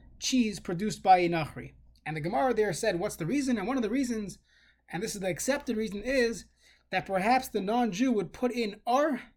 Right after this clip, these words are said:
Kevas Nevela. He might put in the skin of the stomach of a non-kosher cow into the milk,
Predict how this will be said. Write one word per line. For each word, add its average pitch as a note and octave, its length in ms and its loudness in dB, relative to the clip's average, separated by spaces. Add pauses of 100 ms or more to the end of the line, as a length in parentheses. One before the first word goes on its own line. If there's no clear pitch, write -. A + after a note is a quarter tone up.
Kevas A3+ 520 0
Nevela. E3+ 520 -2
He F#3 120 -10
might A#3 260 -2
put A3+ 160 -4
in E3+ 280 -4 (180)
the D3+ 80 -8
skin C4+ 540 -4 (420)
of E3 100 -6
the D#3+ 80 -4
stomach B3 540 2
of G3 140 2
a F3+ 60 -2
non-kosher G3 720 -4
cow E3+ 480 0 (460)
into G3+ 400 -4
the D3+ 480 -2 (520)
milk, B3 380 2